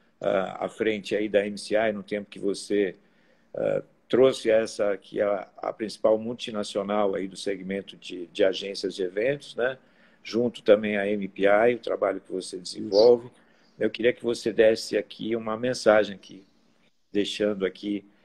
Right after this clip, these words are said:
Speaker 1: ah, um, um, uma, uma poção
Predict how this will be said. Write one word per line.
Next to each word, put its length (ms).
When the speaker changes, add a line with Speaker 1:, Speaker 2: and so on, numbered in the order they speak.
Speaker 1:
ah, 460
um, 400
um, 260
uma, 500
uma 200
poção 600